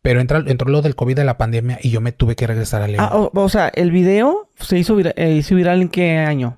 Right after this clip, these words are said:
Speaker 1: En el dos mil diecisiete.
Speaker 2: Ah, ok.
Speaker 1: Pero de, de, del dos mil diecisiete al, a, creo que en el dos mil uno entró lo de la pandemia, ¿no?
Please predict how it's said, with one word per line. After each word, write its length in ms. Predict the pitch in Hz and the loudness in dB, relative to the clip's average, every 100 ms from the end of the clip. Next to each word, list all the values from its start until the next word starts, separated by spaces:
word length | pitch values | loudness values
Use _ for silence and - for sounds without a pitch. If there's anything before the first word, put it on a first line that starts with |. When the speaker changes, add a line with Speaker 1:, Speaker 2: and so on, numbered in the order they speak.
| - | -2
Speaker 1:
En 160 | 151 | 0
el 100 | 160 | 2
dos 140 | 156 151 | 2 4
mil 140 | 160 | 2
diecisiete. 540 | 180 190 - 135 - 107 | 2 2 2 0 0 -2
Speaker 2:
Ah, 280 | 143 143 143 | 0 0 -2
ok. 200 | - 127 | -4 -4
Speaker 1:
Pero 300 | 160 160 147 | 0 4 4
de, 300 | 131 131 143 | 2 0 0
de, 240 | 131 143 - | 2 0 0
del 180 | 147 139 | 2 4
dos 120 | 139 | 4
mil 120 | 151 | 2
diecisiete 680 | 170 202 190 170 156 180 180 | 2 2 2 0 2 0 0
al, 580 | 127 127 123 123 117 117 | 0 0 2 0 -2 -4
a, 340 | - 120 120 110 - - | -4 -2 -2 -2 -10 -8
creo 200 | - 139 | -2 0
que 80 | 175 | 2
en 60 | 170 | 2
el 80 | 127 | 2
dos 140 | 123 | 2
mil 160 | 131 151 | 4 2
uno 200 | 165 165 | 2 2
entró 180 | 143 | 2
lo 100 | 135 | 2
de 80 | 147 | 2
la 120 | 135 | 0
pandemia, 360 | 123 127 147 123 | 0 0 0 0
¿no? 160 | 139 | -2